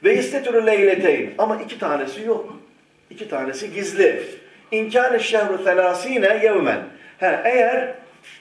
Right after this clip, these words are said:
ay otuz olursa o zaman o gizli olan iki tane de çıkmış olur. İki tanesi bu durumda gizli olmuş oluyor. Ve leyleten inkâne tis'ate ve işrîne yevmen. Bazen otuz, bazen yirmi dokuz olaraktan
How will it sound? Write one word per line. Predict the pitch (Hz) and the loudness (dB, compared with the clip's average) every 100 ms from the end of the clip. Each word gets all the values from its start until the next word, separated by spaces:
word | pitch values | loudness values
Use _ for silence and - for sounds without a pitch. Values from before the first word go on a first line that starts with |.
| _ - | _ -2
ay | 196 185 - - - - | 2 2 0 -4 -10 -10
otuz | 170 165 269 - 156 | -6 -4 -4 -4 -2
olursa | 160 139 - 254 254 - - | -2 -2 0 0 0 -4 -4
o | 208 | -4
zaman | 208 196 196 | -2 -2 -2
o | 196 190 | -4 -6
gizli | 180 170 | -8 -6
olan | 202 175 233 | -2 0 0
iki | - 233 | -4 -8
tane | 165 135 151 | -2 -2 2
de | 220 - | 0 0
çıkmış | - 131 117 | -8 -12 -10
olur. | 113 - | -10 -10
İki | - 240 | -12 -8
tanesi | 190 160 151 160 | -4 -2 -4 -6
bu | 208 160 | -6 -4
durumda | 143 151 233 214 - - 156 | -4 0 2 2 -2 -14 -10
gizli | 180 143 156 | -8 -2 0
olmuş | 139 131 113 120 | 0 -4 -8 -8
oluyor. | 113 117 117 - _ - - - | -2 -2 -4 -12 _ -20 -8 2
Ve | 214 | 4
leyleten | 277 285 247 233 | 4 2 2 2
inkâne | 220 220 214 226 220 220 | 0 -6 -2 0 0 -4
tis'ate | - 196 196 202 180 - 170 | -6 -2 2 2 2 -2 -4
ve | 196 190 | -2 -2
işrîne | - 214 190 190 170 | -2 -2 0 2 4
yevmen. | 151 143 208 214 - - - - | 2 4 0 0 -8 -14 -14 -2
Bazen | 240 247 196 - | 0 2 0 -2
otuz, | 160 - 226 - - | -2 -6 -8 -8 -4
bazen | 202 - 165 151 | -2 0 -2 -4
yirmi | 151 147 147 | -2 -2 -4
dokuz | - 208 - | -4 -4 -6
olaraktan | 143 135 131 135 208 226 - | -4 -2 -2 -2 0 0 0